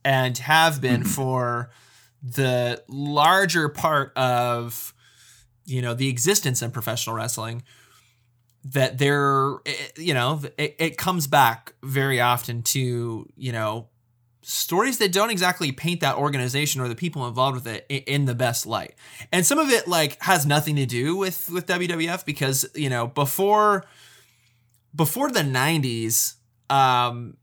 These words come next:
Speaker 1: there were still, there was still a territory-based system where there would be,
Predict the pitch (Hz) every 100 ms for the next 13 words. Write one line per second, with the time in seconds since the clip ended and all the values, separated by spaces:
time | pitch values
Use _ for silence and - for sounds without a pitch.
0 | - 143 156 170 160 - - 190 208 202
1 | 185 - _ _ _ _ _ _ _ _
2 | _ _ _ _ _ - 143 156 160 180
3 | 156 - 214 220 170 156 151 147 143 139
4 | 131 _ _ _ _ _ _ _ _ _
5 | _ _ _ _ _ _ _ _ _ _
6 | _ - - 156 160 180 165 160 143 151
7 | - 139 - 156 156 127 135 139 135 127
8 | 123 - 135 131 127 131 127 131 127 135
9 | 131 127 123